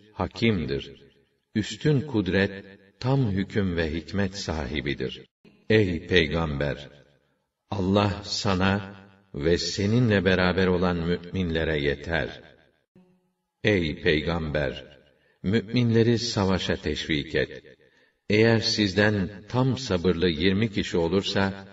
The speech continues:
iki yüz kişiye galip gelir. Ve eğer siz müminlerden yüz kişi olursa, kâfirlerden bin kişiyi mağlup eder. Çünkü o kâfirler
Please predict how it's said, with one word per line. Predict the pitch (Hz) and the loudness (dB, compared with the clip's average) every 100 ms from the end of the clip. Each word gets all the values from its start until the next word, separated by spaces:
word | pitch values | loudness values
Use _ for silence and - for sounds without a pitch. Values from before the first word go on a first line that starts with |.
| - _ _ _ | -20 _ _ _
iki | 98 - 147 | -6 -2 2
yüz | 151 101 - | 2 2 -2
kişiye | 101 - 95 90 | -4 -2 0 0
galip | 76 78 78 80 - | 2 0 0 -2 -4
gelir. | 78 64 65 - - - _ _ _ _ _ | -4 -2 -4 -10 -20 -20 _ _ _ _ _
Ve | 80 87 | 0 0
eğer | 87 107 104 95 90 92 - - - | 2 4 4 4 2 -4 -16 -20 -16
siz | - 127 113 90 | -4 0 0 2
müminlerden | 92 92 98 98 92 95 92 101 101 | 0 0 -2 -2 2 2 4 2 2
yüz | 82 90 120 117 | 0 -2 -2 -4
kişi | 98 - | -6 -2
olursa, | 82 85 98 - 113 113 113 117 - _ _ - | -2 0 -4 -2 -2 -4 -10 -20 -20 _ _ -4
kâfirlerden | 95 92 101 95 92 92 92 98 95 78 | -2 0 0 0 2 0 0 0 0 0
bin | 110 143 | 0 0
kişiyi | 123 107 - 101 90 | 0 -4 -2 0 0
mağlup | 82 80 78 80 78 71 | -2 -2 -2 0 -2 -2
eder. | 65 65 65 65 - _ _ _ _ _ _ _ - | -4 -6 -8 -12 -20 _ _ _ _ _ _ _ -10
Çünkü | - 107 107 107 | 0 0 2 2
o | - 107 | 4 2
kâfirler | - 98 87 92 87 87 90 85 87 | 0 -2 -2 0 0 2 0 0 -8